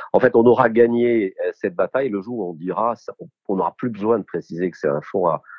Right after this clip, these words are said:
à impact ou un fonds de développement durable. C'est-à-dire que c'est, ça sera automatiquement encapsulé et, et, et on ne désignera, au lieu de, au lieu de désigner les fonds à impact positif, on,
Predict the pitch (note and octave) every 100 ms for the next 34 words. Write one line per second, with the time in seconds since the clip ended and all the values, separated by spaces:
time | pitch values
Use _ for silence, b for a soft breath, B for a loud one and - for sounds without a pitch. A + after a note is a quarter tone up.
0 | B - F#2 F#2+ G#2 - F2 E2 - -
1 | F#2 D#2+ D#2+ D#2 E2 F#2 F2+ G2+ G2+ -
2 | C#2 E2 - - _ _ _ _ D2+ -
3 | - E2+ b b b C3+ C3 A#2 A2 G2+
4 | - A#2 A#2+ A2 - G2+ - - - B2
5 | B2+ G2 - _ _ _ - F#2+ G2+ F#2+
6 | G#2 G2+ F#2+ G2 F#2 G#2+ G2 G#2 G2+ G2
7 | G2 F#2+ G#2 G2 - A#2+ B2 G#2+ G#2 A2+
8 | G2+ A2+ A2+ F#2+ F2+ - F#2+ F2 F2+ F2
9 | _ F#2 E2 F2 C#3+ C#3+ G#2